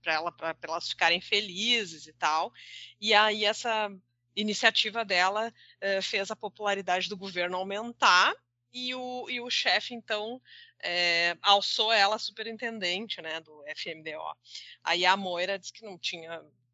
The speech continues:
não tinha condições e tal, e, e então ela diz-, disse, né, retirar os documentos do arquivo, que era um ato responsável, e,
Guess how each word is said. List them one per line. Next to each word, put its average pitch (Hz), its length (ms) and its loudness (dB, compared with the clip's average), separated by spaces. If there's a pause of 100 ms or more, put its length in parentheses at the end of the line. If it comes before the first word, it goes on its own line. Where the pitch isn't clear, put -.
(120)
não 165 120 -20 (100)
tinha 165 240 -8
condições 196 720 -4
e 180 60 -20
tal, 165 420 -4 (400)
e, 202 720 -6 (880)
e 196 320 -14
então 185 340 -6
ela 190 640 0 (560)
diz-, - 320 -10
disse, - 300 -6
né, 165 140 0
retirar 170 380 0
os 175 80 -6
documentos 175 400 -6
do 185 100 -4
arquivo, 185 580 -2
que 208 220 -4
era 180 680 2
um 180 160 -6
ato 165 180 -4
responsável, 196 840 -6 (640)
e, 226 480 -2